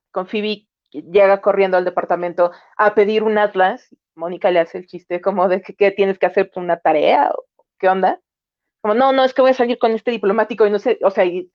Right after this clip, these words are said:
Phoebe no sabe ni dónde está el país del que es este diplomático, ¿no? Entonces, ese tipo de, de ocurrencias que siempre la meten en un montón de líos,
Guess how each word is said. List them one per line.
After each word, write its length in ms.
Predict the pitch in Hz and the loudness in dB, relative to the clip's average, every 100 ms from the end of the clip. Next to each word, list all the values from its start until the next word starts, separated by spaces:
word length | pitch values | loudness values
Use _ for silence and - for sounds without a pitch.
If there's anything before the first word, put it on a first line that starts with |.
| - | -8
Phoebe 180 | 277 240 | -6 -4
no 80 | 240 | 0
sabe 160 | 240 | 0
ni 80 | 214 | 0
dónde 200 | 190 202 | 0 0
está 160 | 196 190 | 0 -2
el 140 | 202 | 0
país 420 | - 165 208 202 | 0 0 0 -4
del 160 | 165 160 | -6 -6
que 80 | 160 | -8
es 60 | |
este 180 | 165 170 | -10 -10
diplomático, 640 | 156 160 - - - - 69 | -12 -12 -10 -10 -10 -14 -14
¿no? 160 | - - _ _ _ _ | -16 -20 _ _ _ _
Entonces, 300 | 233 226 233 | 0 2 2
ese 120 | 240 294 | 2 0
tipo 300 | 254 247 254 | 0 2 4
de, 180 | 226 - | 4 2
de 140 | 196 | 2
ocurrencias 540 | 185 190 196 202 202 208 | 2 2 0 0 -2 -4
que 100 | 185 | -6
siempre 320 | - 185 196 | -6 -2 0
la 100 | 196 | 0
meten 300 | 175 170 185 | -4 -8 -10
en 120 | 175 | -12
un 100 | 165 165 | -14 -14
montón 300 | 165 170 180 | -12 -8 -4
de 80 | 233 | 0
líos, 380 | 247 - - | 0 0 -4